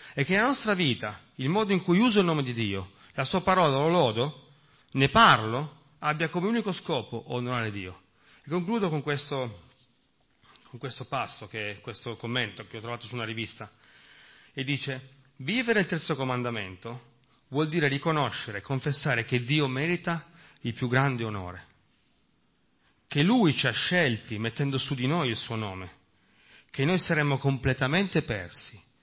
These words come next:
se non fosse che, che, che Dio, per amore del suo nome, ci protegge e ci sostiene." Vivere il terzo comandamento vuol dire affermare che Lui ci chiama a vivere seguendo l'esempio di Gesù,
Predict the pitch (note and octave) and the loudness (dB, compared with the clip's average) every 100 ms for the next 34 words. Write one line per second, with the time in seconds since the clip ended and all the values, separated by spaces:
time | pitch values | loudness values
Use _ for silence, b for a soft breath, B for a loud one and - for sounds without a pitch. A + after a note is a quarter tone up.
0 | b b b b b - C3+ C3+ E3+ - | b b b b b -6 -4 0 -2 0
1 | D3+ - D3 C#3+ D3 D3 C3+ B2 G2 - | -4 0 -2 -4 -8 -4 -2 -2 -4 -8
2 | - F#3 E3+ F3 F3 F#3 A#3 C4 A#3+ F#3 | 0 4 6 6 6 4 4 2 2 2
3 | E3+ - E3+ E3 B2 G2+ F#2+ F2+ - _ | 0 0 2 4 4 2 -4 -10 -16 _
4 | _ _ _ _ _ b b b b - | _ _ _ _ _ b b b b -2
5 | C3+ B2 B2 C3+ C3 B2+ G#2+ G#2 - F2+ | 0 0 0 -2 -2 -4 -6 -8 -8 -10
6 | F2 - _ _ _ _ _ _ _ _ | -12 -16 _ _ _ _ _ _ _ _
7 | B B B B B D#3+ G#3 F3+ E3 E3+ | B B B B B 6 6 6 4 2
8 | D3 C#3 C#3 D3+ G3+ F#3+ D#3+ C#3+ C3+ B2+ | 2 2 4 2 2 0 -2 0 0 0
9 | - B2+ C3 E3+ E3+ - B2+ E3 E3 A#2+ | -2 -2 0 2 0 0 0 0 -2 -4
10 | - D#3 F#3+ G#3+ E3 C#3 B2 C#3 D#3 B2 | -4 0 2 2 2 0 -2 0 0 0
11 | A2 - B2 A#2+ E3 F#3+ F#3 F#3 - B | -2 -4 -4 -2 -2 -2 -2 -6 -8 B
12 | B B B2 A2+ C#3 B2+ A#2+ A#2 G#2 F#2 | B B -4 0 0 -2 -4 -6 -6 -8